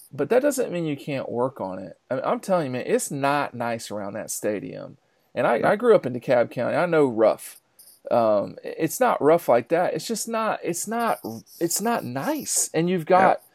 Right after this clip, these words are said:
Speaker 1: millions and millions of dollars in economic development, or in economic, uh, just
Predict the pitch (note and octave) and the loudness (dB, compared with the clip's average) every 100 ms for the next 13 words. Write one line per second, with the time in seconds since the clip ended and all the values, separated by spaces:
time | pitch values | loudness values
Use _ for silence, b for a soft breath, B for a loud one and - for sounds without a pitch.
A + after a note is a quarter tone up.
0 | _ _ _ - C3+ G3+ C#4 B3 F#3 D#3 | _ _ _ -6 4 6 6 4 0 -2
1 | - C3+ C#3+ G#3+ B3 G3+ D#3+ A#2+ C#3+ D3+ | 0 0 2 2 2 0 -2 2 6 8
2 | A3 E3 C3+ B2 - C#3 F3 - E3 E3 | 6 4 0 -2 -6 -4 -2 0 0 0
3 | A#2+ B2 A#2+ E3+ F#3 F#3 F#3 D3 D3 D3+ | 0 -2 2 2 2 2 4 8 10 8
4 | E3+ E3+ D#3 D#3+ D3+ - _ b b b | 2 2 2 2 0 -4 _ b b b
5 | b b b - B2+ B2 A#2 A2+ C#3 - | b b b 6 8 10 8 4 0 -4
6 | - | -4